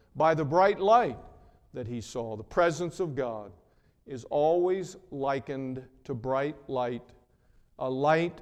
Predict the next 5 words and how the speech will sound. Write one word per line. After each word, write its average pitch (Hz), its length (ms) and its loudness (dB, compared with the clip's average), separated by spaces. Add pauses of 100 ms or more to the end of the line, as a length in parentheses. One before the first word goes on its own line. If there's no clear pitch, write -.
(160)
that 139 200 -4
will 143 240 -2
consume 135 1040 -4 (840)
mortal 143 800 0 (560)
flesh. - 800 -10